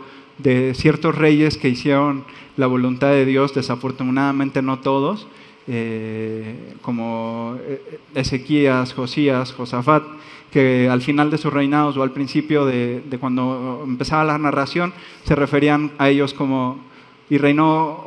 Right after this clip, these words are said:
Josafat X número de años e hizo lo recto ante los ojos de Dios". Entonces, eh, creo que esa es nuestra gran, gran responsabilidad como papás.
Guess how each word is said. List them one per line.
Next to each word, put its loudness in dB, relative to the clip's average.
Josafat 4
X -2
número 2
de 2
años 0
e 2
hizo 2
lo 0
recto -4
ante -4
los -8
ojos -10
de -8
Dios". -14
Entonces, -4
eh, -6
creo 0
que -2
esa -2
es -4
nuestra 0
gran, 0
gran 0
responsabilidad -2
como -4
papás. -6